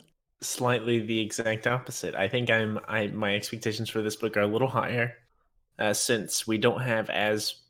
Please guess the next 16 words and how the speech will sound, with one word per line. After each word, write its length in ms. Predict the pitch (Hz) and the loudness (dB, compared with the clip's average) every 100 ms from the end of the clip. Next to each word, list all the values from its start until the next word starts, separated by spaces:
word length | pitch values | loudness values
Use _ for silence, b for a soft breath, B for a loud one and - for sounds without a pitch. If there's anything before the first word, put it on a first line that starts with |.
| _ _ _ _ | _ _ _ _
I'm 80 | 113 | -6
assuming 300 | 107 - 113 | -4 -2 0
we 80 | 107 | 0
won't 180 | 107 107 | 0 0
have 140 | 98 | -4
as 280 | - 101 104 | -2 -4 -2
much 220 | 107 101 | -2 -2
of, 80 | 98 | 0
like, 160 | 101 - | -2 -2
an 120 | 78 | -8
intro 540 | - 104 98 113 107 101 | -6 -4 -2 2 4 2
slow 380 | - - 110 107 | -2 0 0 0
period 420 | - 117 120 120 | 0 -2 -2 -4
to 60 | 120 | -4
this 220 | 120 - | -4 -4
book. 440 | - 123 127 - | -2 -2 -2 -20